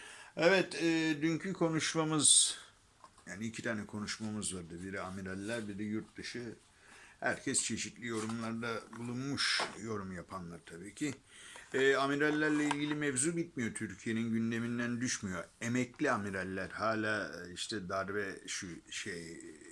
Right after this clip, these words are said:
teşebbüsü falan filan yani bunun. Ya emekli amiraller hiçbir şey yapamaz da dediğim gibi olay gündemi değiştirmek,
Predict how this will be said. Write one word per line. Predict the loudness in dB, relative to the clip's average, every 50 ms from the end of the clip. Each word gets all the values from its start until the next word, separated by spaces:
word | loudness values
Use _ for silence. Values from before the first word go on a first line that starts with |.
| -18 -18 -18 -18 -20 -20 -20 -16 -12
teşebbüsü | -8 -6 -4 -4 -4 -6 -6 -2 0 0 0 0 -2
falan | -4 -8 -8 -8 -8 -10 -10 -10
filan | -12 -10 -10 -10 -10 -10
yani | -12 -12 -12 -14 -14
bunun. | -14 -14 -14 -14 -16 -18 -20 -20 -20 -20 -12 -10
Ya | -8 -6 -4
emekli | -4 -2 -2 -4 -4 -2 -4 -4
amiraller | -2 -2 0 0 0 0 0 0 0 -2
hiçbir | -2 -4 -6 -6 -6
şey | -2 0 0
yapamaz | 0 0 -2 -2 0 2 2 2 2
da | 2 0 0
dediğim | 0 4 4 4 4 4
gibi | 0 -2 -2 -4 -6 -6
olay | -4 -2 0 2 2 0
gündemi | 0 0 0 2 2 2 2 0 0 0 0
değiştirmek, | 0 0 2 2 0 0 0 0 0 0 0 -2 -2